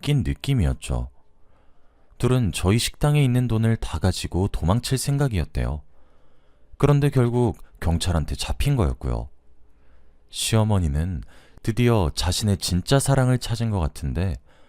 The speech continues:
제가 방해를 했다고 했습니다. 정말 제정신이 아닌 사람이었죠. 저와 어머니 둘 다 시어머니의 뻔뻔함에 할 말을 잃었고 그들에게 최고 형량을 내려달라고 했어요.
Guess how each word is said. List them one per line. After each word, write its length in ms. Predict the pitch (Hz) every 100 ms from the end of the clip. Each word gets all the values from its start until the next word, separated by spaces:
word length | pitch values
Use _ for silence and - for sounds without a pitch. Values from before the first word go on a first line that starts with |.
| _ -
제가 320 | - 135 135 113
방해를 460 | - - 120 147 143
했다고 340 | 139 80 69
했습니다. 580 | 90 - 82 69 64 65 - - - _ _ _ - _ -
정말 300 | 147 151 151
제정신이 600 | - 87 139 139 - 139
아닌 280 | 73 78 123
사람이었죠. 800 | 120 107 76 64 - 71 71 71 - - - - - - _ - _ -
저와 300 | 80 80 104
어머니 380 | 82 90 95 95
둘 220 | - 85
다 280 | 87 87 78 - -
시어머니의 720 | - - - 139 135 123 123 123
뻔뻔함에 720 | - 131 131 127 117 110 113
할 300 | 113 - 131
말을 260 | 123 120 107
잃었고 640 | 71 67 - 87 90 - - - - _ -
그들에게 480 | 123 127 127 123 127
최고 360 | - 165 160
형량을 380 | 165 156 139 135
내려달라고 640 | 123 135 110 101 67 60
했어요. 440 | 85 - - 57